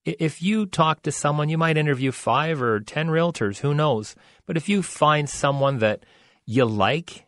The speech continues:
and they have a decent record where they've said they've been in, you know, they've sold this property and that property,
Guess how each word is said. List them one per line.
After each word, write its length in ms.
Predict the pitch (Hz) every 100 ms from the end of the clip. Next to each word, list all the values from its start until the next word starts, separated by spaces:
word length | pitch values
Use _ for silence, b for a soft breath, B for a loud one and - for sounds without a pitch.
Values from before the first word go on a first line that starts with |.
| -
and 140 | 110
they 80 | 117
have 340 | 117 156 156 139
a 60 |
decent 520 | 113 127 135 - 110
record 600 | 110 117 123 127 120 113 104
where 160 | 95
they've 180 | 98 95
said 220 | - 104
they've 160 | 107 101
been 160 | 117
in, 200 | 113 107
you 100 | 104
know, 100 | 123
they've 140 | 107 104
sold 280 | - 82 101
this 180 | 135
property 440 | - 117 110 - 92
and 140 | 92
that 220 | 110 120
property, 540 | - 110 104 110 110